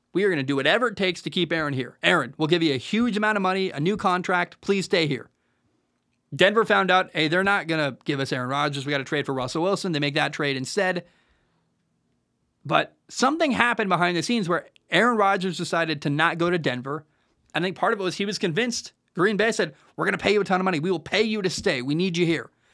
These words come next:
Jordan Love is not ready." This offseason, they trade Aaron to the Jets. There was no fight. There wasn't, it, it seemed like the Packers were ready for Aaron to leave.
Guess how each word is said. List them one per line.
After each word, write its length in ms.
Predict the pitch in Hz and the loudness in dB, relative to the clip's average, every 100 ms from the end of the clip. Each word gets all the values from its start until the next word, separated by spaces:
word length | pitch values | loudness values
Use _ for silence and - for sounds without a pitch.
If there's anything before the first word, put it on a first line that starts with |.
| _ - | _ -4
Jordan 400 | 139 175 208 190 | 2 4 4 2
Love 180 | 180 | 2
is 100 | 156 | 0
not 240 | 170 170 139 | 0 0 0
ready." 300 | 143 123 - _ _ _ _ _ _ _ _ _ _ _ _ _ _ _ _ _ _ - | -2 -4 -10 _ _ _ _ _ _ _ _ _ _ _ _ _ _ _ _ _ _ 2
This 220 | 226 240 | 4 4
offseason, 680 | 247 240 190 240 208 233 226 - _ - | 0 0 -2 -2 0 -2 -4 -8 _ -2
they 120 | 165 | -2
trade 380 | - 196 214 202 | 0 4 4 4
Aaron 320 | 190 196 190 | 2 2 0
to 100 | 185 | -2
the 80 | 175 | 0
Jets. 320 | 214 147 - | 2 0 0
There 140 | 190 | 0
was 140 | 175 190 | 2 2
no 140 | 240 | 2
fight. 440 | 240 262 233 - - _ _ _ _ - | 2 0 0 -6 -20 _ _ _ _ -4
There 120 | 156 | 0
wasn't, 440 | 196 226 226 214 - - | 2 2 0 -2 -8 -10
it, 180 | 165 | -4
it 120 | 180 175 | -4 -2
seemed 240 | 254 269 | 0 2
like 100 | 240 | 0
the 80 | 220 | 0
Packers 480 | - 226 226 226 208 | 0 0 0 -2 0
were 80 | |
ready 240 | 175 175 214 | 0 0 0
for 140 | 208 | -2
Aaron 240 | 180 208 202 | 0 0 0
to 80 | |
leave. 360 | 202 277 185 - | 0 0 -4 -10